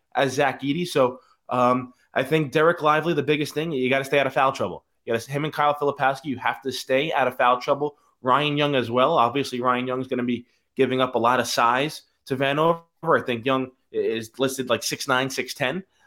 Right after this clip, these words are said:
Um, so it, you gotta, you gotta find a way to control the glass, which this Duke team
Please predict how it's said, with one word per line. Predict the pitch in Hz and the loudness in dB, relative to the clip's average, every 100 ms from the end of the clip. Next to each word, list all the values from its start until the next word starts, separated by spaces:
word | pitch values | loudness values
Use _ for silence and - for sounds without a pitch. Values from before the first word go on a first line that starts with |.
| _ - | _ 0
Um, | 131 135 135 | 2 2 0
so | - 151 | 0 2
it, | 139 101 135 123 123 123 _ - | 2 0 -4 -10 -18 -20 _ -2
you | 127 | 2
gotta, | 139 147 135 | 2 2 0
you | 127 | 0
gotta | 139 147 | 0 0
find | 151 147 | 0 2
a | 139 | 4
way | 147 | 4
to | 143 | 4
control | 135 123 147 | -4 -2 0
the | 143 | 2
glass, | 123 131 160 | 2 0 0
which | 143 135 | -4 -2
this | 143 - | -2 0
Duke | 143 131 | -2 -4
team | - 135 135 | -4 -6 -8